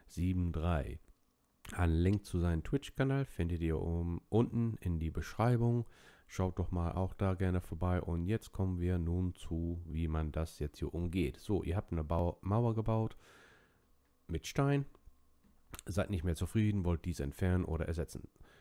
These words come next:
Dieses Spiel hat folgende Wirkung. Äh, wenn ich jetzt eine Stufe höher baue, ich hole mal meinen Hammer mal raus.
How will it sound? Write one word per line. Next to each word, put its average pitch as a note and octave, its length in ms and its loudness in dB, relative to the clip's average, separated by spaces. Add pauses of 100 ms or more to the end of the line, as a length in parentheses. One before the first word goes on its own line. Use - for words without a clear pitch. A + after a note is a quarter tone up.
(220)
Dieses C#3 300 2
Spiel G2 580 2
hat E2 300 -2
folgende E2+ 480 0
Wirkung. D#2+ 420 0 (1160)
Äh, G#2+ 340 4
wenn A2 140 4
ich G#2 80 0
jetzt - 180 -2
eine G#2 180 4
Stufe E2 460 0
höher G2+ 240 4
baue, F#3 300 4 (200)
ich - 140 -16
hole F2+ 140 0
mal E2+ 120 0
meinen D#2+ 220 -2
Hammer G#2+ 240 2
mal B2+ 140 4
raus. D3+ 480 0